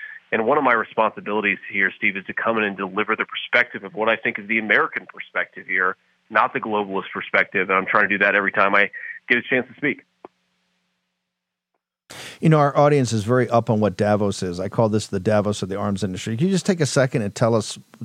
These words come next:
Speaker 2: what is even the Munich Security Conference and why is it so controversial? 'Cause all of European media, you should know <laughs> right now, and even New York Times, Washington Post, is talking about your speech tomorrow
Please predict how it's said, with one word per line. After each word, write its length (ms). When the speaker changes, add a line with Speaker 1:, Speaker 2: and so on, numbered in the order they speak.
Speaker 2:
what 260
is 320
even 280
the 80
Munich 440
Security 440
Conference 480
and 160
why 180
is 140
it 80
so 180
controversial? 840
'Cause 240
all 280
of 180
European 460
media, 320
you 140
should 240
know 200
<laughs> 40
right 320
now, 240
and 80
even 300
New 340
York 200
Times, 280
Washington 260
Post, 300
is 140
talking 340
about 260
your 80
speech 400
tomorrow 400